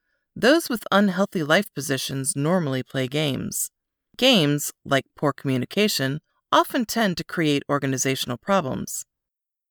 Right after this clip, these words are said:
A basic understanding of the term games is essential to the application of T A in management.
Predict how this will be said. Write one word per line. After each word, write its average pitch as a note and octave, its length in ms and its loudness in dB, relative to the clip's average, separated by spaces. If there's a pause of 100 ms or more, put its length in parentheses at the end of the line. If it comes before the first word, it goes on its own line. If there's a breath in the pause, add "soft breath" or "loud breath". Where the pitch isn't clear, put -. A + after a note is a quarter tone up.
(200)
A G#3 60 -2
basic F4+ 400 2
understanding F#3+ 720 2
of C#3+ 80 -2
the C#3 120 -2
term C3 360 -2
games C3 640 -2
is D#3+ 160 -2
essential D#3 520 0
to - 140 -12
the D3 140 -2
application D3+ 640 -2
of - 180 -6
T A#3 260 -2
A C#3 260 2
in C#3 220 -2
management. C#3+ 560 -2